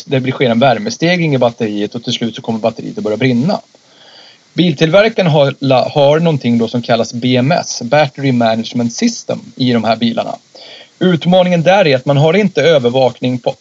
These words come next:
alla batterier, men på de flesta. Så det kan tyvärr vara så att du kan ha en övervakning på batterierna, men just den skadade cellen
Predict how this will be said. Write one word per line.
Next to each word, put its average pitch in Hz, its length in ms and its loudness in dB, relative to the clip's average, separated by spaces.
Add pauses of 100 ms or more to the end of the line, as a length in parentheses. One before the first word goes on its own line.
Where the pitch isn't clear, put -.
alla 120 400 2
batterier, 156 680 -2 (300)
men 143 160 0
på 151 80 -2
de 143 120 2
flesta. - 640 -4
Så - 160 -14
det 139 80 -4
kan 202 440 -2
tyvärr 143 440 2
vara 131 360 2
så 127 280 -4
att 123 160 -4 (600)
du 143 160 -2
kan 151 300 2 (200)
ha 185 180 4
en 233 80 2
övervakning 135 460 -2
på 127 80 -6
batterierna, 120 680 -4 (300)
men 143 300 0 (100)
just 165 420 -2
den 156 200 2
skadade 156 680 0
cellen 113 480 -2